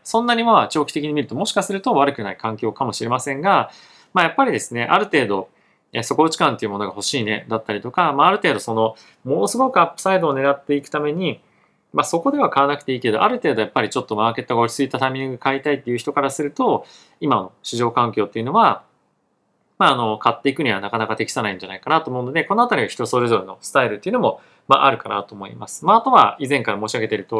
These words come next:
り、まあ、自分の手元にあるキャッシュをものすごく細かくでいいと思うので、えー、定期的に買っていくというところが一つポジションを積み上げていく方法が、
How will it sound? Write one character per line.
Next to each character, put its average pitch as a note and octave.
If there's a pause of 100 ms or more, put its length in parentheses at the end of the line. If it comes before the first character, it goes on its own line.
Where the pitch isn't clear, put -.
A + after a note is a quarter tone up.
り、 C#3+ (480)
ま F3
あ、 B2+
自 B2
分 C#3
の C#3
手 C#3
元 C#3+
に A2+
あ A2
る G2+
キ -
ャ G#2+
ッ -
シ -
ュ A#2
を A#2+ (360)
も E3
の A#3
す B3+
ご C#4+
く B2+
細 B2+
か C#3+
く A2+
で G2
い B2+
い A2+
と A2
思 G#2+
う G2+
の G2+
で、 D3+ (340)
え B2
ー、 A2+
定 B2+
期 -
的 C3+
に C3+
買 B2+
っ B2
て D3+
い -
く -
と G#2
い A2+
う A2
と C3+
こ G#3
ろ B3+
が F3
一 -
つ -
ポ A2+
ジ G#2+
シ A#2
ョ G#2+
ン -
を -
積 -
み A2+
上 A2
げ G2+
て F#2+
い -
く -
方 A2
法 A2
が、 E3